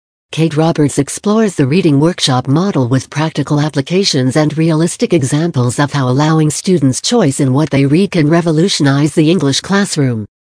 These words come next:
The fundamental conclusion she comes to is that text selection and instruction must be student-centered.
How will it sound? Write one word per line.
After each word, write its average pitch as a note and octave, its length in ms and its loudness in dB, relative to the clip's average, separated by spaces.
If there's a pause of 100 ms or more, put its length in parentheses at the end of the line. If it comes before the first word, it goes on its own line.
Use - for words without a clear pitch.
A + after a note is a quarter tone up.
(120)
The G3 120 2
fundamental G3 680 2
conclusion E3 640 0
she G#3+ 160 2
comes B3+ 360 0
to B2+ 200 0
is C3 160 -2
that B2+ 160 0
text - 260 -6
selection B2+ 520 -2
and B2+ 120 0
instruction B2+ 640 0
must E3 260 -2
be C#3 160 2
student-centered. C3+ 920 -2